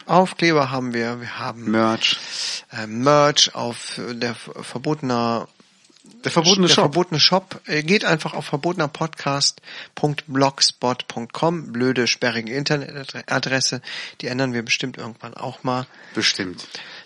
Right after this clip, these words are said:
Speaker 1: Naja, auf jeden Fall findet ihr dort auch die Links zum Shop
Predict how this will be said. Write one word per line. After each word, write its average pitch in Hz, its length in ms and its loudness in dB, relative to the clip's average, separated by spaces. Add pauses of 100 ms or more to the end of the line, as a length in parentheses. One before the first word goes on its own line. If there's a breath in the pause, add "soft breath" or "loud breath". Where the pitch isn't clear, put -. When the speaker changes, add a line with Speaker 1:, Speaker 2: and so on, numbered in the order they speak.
Speaker 1:
Naja, 196 260 6
auf 185 140 0
jeden 202 140 4
Fall 180 120 6
findet 190 260 0
ihr 143 120 4
dort 139 320 2
auch 123 180 -6
die - 120 -10
Links 127 360 0
zum 107 260 -2
Shop - 320 0